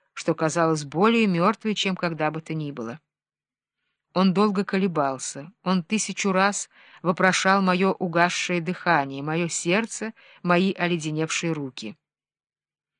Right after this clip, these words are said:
Я была застывшей и неподвижной, как труп. Я слышала, как он в отчаянии прошептал: «Это конец, надежды нет, умерла, умерла, о Ванда!»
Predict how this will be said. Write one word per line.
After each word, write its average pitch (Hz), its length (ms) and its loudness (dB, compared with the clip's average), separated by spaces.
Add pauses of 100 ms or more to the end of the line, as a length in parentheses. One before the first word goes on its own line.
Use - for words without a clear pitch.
(160)
Я 180 220 2
была 185 240 4
застывшей 196 720 0
и - 160 -2
неподвижной, 180 800 0
как - 260 -6
труп. - 440 -10 (1080)
Я 180 160 2
слышала, 202 400 0
как 196 220 0
он 196 180 2
в 175 60 -2
отчаянии 196 580 0
прошептал: 170 640 0 (640)
«Это 160 200 -6
конец, 165 640 -2 (340)
надежды 160 520 -2
нет, 143 420 -8 (240)
умерла, 156 560 -4 (560)
умерла, 190 680 2 (380)
о 180 180 2
Ванда!» 151 600 0